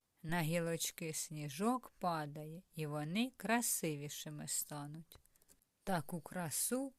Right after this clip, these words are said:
приносить нам зима. В лісі тихо-тихо, бо всі звірі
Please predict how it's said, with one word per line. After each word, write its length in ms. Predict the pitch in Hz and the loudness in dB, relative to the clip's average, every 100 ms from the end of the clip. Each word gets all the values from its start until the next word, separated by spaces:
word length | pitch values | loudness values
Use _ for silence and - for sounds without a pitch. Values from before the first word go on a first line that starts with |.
| _ - | _ -6
приносить 840 | 175 170 160 202 220 - 160 - | -2 0 2 4 2 0 -4 -4
нам 340 | 156 175 175 156 | -2 0 0 -2
зима. 540 | 143 170 151 151 151 - _ _ - - _ - - _ _ - - - - - | -2 -4 -4 -6 -8 -14 _ _ -20 -20 _ -16 -16 _ _ -20 -12 -10 -10 -8
В 140 | 156 | -4
лісі 680 | 156 214 285 - - 156 170 _ | 2 4 4 4 2 -2 -10 _
тихо-тихо, 1000 | - 262 233 269 240 - 214 160 - 175 - - - - _ | 0 2 0 -2 -2 0 0 0 -4 -16 -16 -20 -20 -20 _
бо 160 | 170 180 | -2 0
всі 280 | - - 156 | 0 -4 -4
звірі 580 | 131 175 254 269 190 | -4 -2 0 0 -4